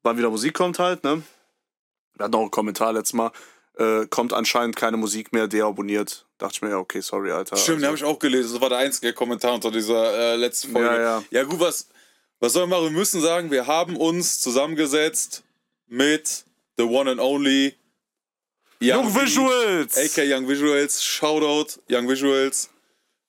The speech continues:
Speaker 2: Äh, wenn alles gut geht, werden im Juni die Dinger abgedreht.
Speaker 1: Asozial abgedreht.
Speaker 2: Aber
Speaker 1: Nicht,
Speaker 2: asozial abgedreht.
Speaker 1: nicht bisschen.
Speaker 2: Das ist jetzt noch in der Planung, aber das müsste eigentlich funktionieren und dann
Speaker 1: Foreign.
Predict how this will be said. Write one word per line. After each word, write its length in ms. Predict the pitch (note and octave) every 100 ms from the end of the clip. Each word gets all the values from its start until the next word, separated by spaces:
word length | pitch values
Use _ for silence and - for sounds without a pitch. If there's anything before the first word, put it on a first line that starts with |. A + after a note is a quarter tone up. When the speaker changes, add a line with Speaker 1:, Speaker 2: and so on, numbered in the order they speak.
| _ A2
Speaker 2:
Äh, 400 | A2+ A2+ G#2+ G#2+ _ _ _ _ _ _ _ _ _ _ _ _ - _ _ _ _
wenn 220 | B2 D3
alles 340 | - C#3 C#3+ -
gut 280 | D#3 E3
geht, 500 | C3 C#3+ D3 D3 - - _ _ _ _ _ _ _
werden 220 | A#2 C3 C3
im 100 | A#2+
Juni 560 | C3 C#3 C3+ C3+ C3 _ _ _ _ _ _ -
die 100 | A#2
Dinger 220 | A#2+ A2+
abgedreht. 680 | B2+ D3 B2 B2+ B2+ - - -
Speaker 1:
Asozial 600 | D#3+ E3 E3 D3+ C#3+ B2+
abgedreht. 340 | A#2 - A2 G#2+
Speaker 2:
Aber 140 | B2
Speaker 1:
Nicht, 140 | C3+ C#3+
Speaker 2:
asozial 240 | - C3
abgedreht. 280 | C3 B2 C3
Speaker 1:
nicht 160 | C3 B2+
bisschen. 420 | A#2+ - A2 G2 _ _ _ _ - - _
Speaker 2:
Das 180 | A#2 A#2
ist 20 |
jetzt 320 | C3 - -
noch 160 | C3+ B2+
in 80 | B2+
der 80 | A#2+
Planung, 380 | - C#3 C3+ B2
aber 240 | B2 A#2+
das 240 | G#2 -
müsste 380 | C3 D3+ - C#3
eigentlich 420 | C3+ D3 D3+ C#3
funktionieren 600 | - C#3 - B2 C3 C3+ C3+
und 180 | A#2 A2+
dann 60 | C3+
Speaker 1:
Foreign. 520 | D#3 D3 A2 F#2